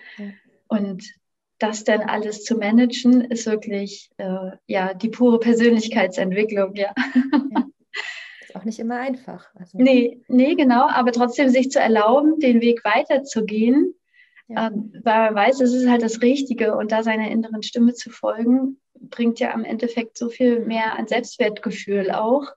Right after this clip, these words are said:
Speaker 1: Ja.
Speaker 2: Und, ähm, und somit ist man ja auch wieder ein inspirierendes Beispiel für seine Kinder und ein inspirierendes Vorbild für seine
Speaker 1: Ja.
Speaker 2: Kinder,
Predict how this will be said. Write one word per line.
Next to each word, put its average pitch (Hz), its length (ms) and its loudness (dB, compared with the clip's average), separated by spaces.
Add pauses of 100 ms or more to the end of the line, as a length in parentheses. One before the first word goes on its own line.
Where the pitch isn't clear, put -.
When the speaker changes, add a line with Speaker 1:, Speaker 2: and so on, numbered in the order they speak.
(720)
Speaker 1:
Ja. 226 100 -6
Speaker 2:
Und, 214 420 -6
ähm, 208 720 -8 (420)
und 233 300 -2
somit 233 300 6
ist 247 140 2
man 233 180 4
ja 220 140 2
auch 226 120 -4
wieder 226 220 2
ein 214 100 0
inspirierendes 226 640 -2
Beispiel 220 480 -4
für 226 160 -6
seine 202 260 -4
Kinder 247 320 4
und 185 140 -4
ein - 80 -6
inspirierendes 202 520 -10
Vorbild 208 340 -12
für - 80 -18
seine 190 260 -8
Speaker 1:
Ja. - 60 -10
Speaker 2:
Kinder, 196 280 -20